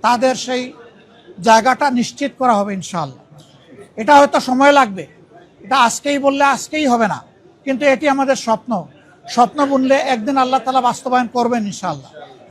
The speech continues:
আমরা সেই স্বপ্নের দিকে আগাবো আল্লাহ চাই। সম্মানিত সাংবাদিক বন্ধুগণ, এরপরে সর্বশেষ আমি তুরস্কে এসেছিলাম, যুক্তরাজ্য এবং তুরস্ক,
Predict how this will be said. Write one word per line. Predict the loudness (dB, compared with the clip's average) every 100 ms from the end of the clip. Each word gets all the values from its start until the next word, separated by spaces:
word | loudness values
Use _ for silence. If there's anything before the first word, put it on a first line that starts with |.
| -8
আমরা | -4 -2 -2
সেই | -2 -4
স্বপ্নের | -6 -4 -4 -2
দিকে | 0
আগাবো | 2 2 0 0
আল্লাহ | -2 -8
চাই। | -12 -18 -20 -20 -20 _ _ -20 -20 -20 -8
সম্মানিত | -4 0 0 0 -2 -2 -4 -16 -20 -20 _ -10
সাংবাদিক | -6 0 0 0 -2
বন্ধুগণ, | -4 -2 2 2 0 -6 -20 -20 -20 -20 -20 -20 -6 0
এরপরে | 0 0 -2 0 -2
সর্বশেষ | -4 -4 -4 -4
আমি | -4 -4
তুরস্কে | -4 -4 -4 -4 -6
এসেছিলাম, | -6 -10 -8 -8 -8 -14 _ -20 _ -20 -20 -20 -12
যুক্তরাজ্য | -10 -4 0 0 2 0
এবং | 0 -4 -4
তুরস্ক, | -4 -4 -6